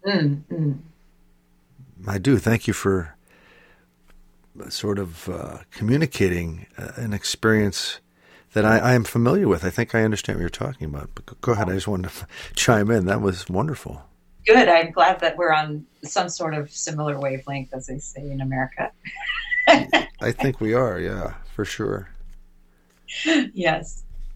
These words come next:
Speaker 1: Yeah, yeah.
Speaker 2: You know, I, I don't know, we didn't have this on the list of things to talk about, but it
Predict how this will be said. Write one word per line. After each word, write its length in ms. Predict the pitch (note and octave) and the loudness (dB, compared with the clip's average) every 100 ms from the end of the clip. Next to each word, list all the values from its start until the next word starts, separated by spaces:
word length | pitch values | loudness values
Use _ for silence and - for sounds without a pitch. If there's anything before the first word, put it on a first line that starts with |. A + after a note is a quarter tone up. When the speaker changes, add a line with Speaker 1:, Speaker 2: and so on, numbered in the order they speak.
| - - - | -16 -20 -10
Speaker 1:
Yeah, 320 | F3 - F3 - - F3 | -8 -6 -8 -14 -16 -12
yeah. 280 | E3+ D#3+ - - - - | -10 -10 -14 -20 -20 -6
Speaker 2:
You 100 | A#2 | 0
know, 160 | C3 B2+ | 2 2
I, 380 | B2+ C3 C3 - - | 2 2 2 -2 -4
I 120 | B2+ | 2
don't 180 | C#3 C3+ | 4 6
know, 120 | C3+ | 6
we 160 | C3 C3+ | 6 6
didn't 240 | D3+ B2+ | 6 4
have 280 | G#2+ C3 A#2 | 2 2 2
this 200 | A#2 - | 0 2
on 140 | A2+ | 2
the 100 | G#2 | 2
list 340 | G2+ A2 - G2 | 4 2 0 -6
of 80 | |
things 520 | - - A2+ A2 G2+ - | -6 0 2 2 -2 -4
to 80 | - | -2
talk 340 | A#2 A#2 - | 2 2 2
about, 320 | F#2+ F#2 F2+ | 0 0 0
but 160 | G2 G2 | 2 2
it 140 | G2+ | 0